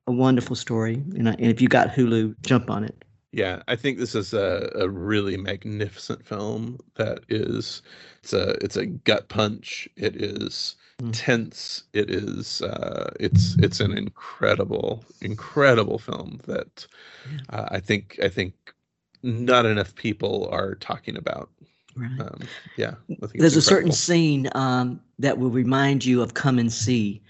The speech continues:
Speaker 1: Those who
Speaker 2: Mm-hmm.
Speaker 1: have seen that film know the scene about the barn, but
Speaker 2: Yeah.
Speaker 1: from, but from here, there's, there's a similar situation arises, and it's, it is just as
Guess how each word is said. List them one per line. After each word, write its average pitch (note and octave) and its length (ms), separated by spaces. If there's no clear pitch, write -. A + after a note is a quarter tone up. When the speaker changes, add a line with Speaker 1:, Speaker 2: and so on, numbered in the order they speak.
Speaker 1:
Those C3+ 220
who - 20
Speaker 2:
Mm-hmm. C#3+ 80
Speaker 1:
have - 80
seen C#3 140
that B2 200
film A#2+ 420
know B2+ 360
the - 140
scene C3 240
about G#2+ 260
the A2+ 80
barn, G#2 480
but A#2+ 260
Speaker 2:
Yeah. - 80
Speaker 1:
from, A#2+ 180
but A#2+ 220
from B2 180
here, B2+ 320
there's, A2+ 340
there's A#2 320
a A#2 60
similar B2+ 420
situation A2+ 600
arises, A2+ 480
and A2 120
it's, G#2+ 160
it A2 160
is A2+ 260
just A#2+ 360
as A2+ 180